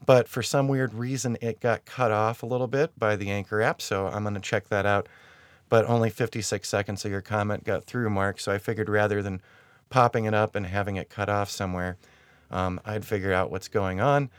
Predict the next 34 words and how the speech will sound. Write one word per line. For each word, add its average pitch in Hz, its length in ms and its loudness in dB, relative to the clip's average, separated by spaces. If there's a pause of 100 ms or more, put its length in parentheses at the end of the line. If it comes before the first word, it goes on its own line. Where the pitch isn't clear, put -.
(420)
and 156 160 2
we 151 100 0
can 120 160 -4
give 98 220 -2
that 95 160 0
a 95 60 -2
whirl 87 320 -4
again. 95 340 -4 (1120)
So 175 320 6
my 135 280 4
thoughts 185 420 0
on 135 360 4
the 104 340 -2
Anchor 135 320 2
dot 110 300 4
F 110 220 0
M 110 420 2 (100)
app 107 420 -6
and 101 680 0
their 98 220 0
website. 101 600 0 (720)
This 127 240 -2
is 127 100 0
a 120 80 2
really 107 260 4
awesome 101 420 -2
service, 95 680 -2
and 101 340 0
you 107 200 -6
can 185 120 -8
start 156 260 0
podcasting 110 840 0
really 104 340 0
quick. - 380 -2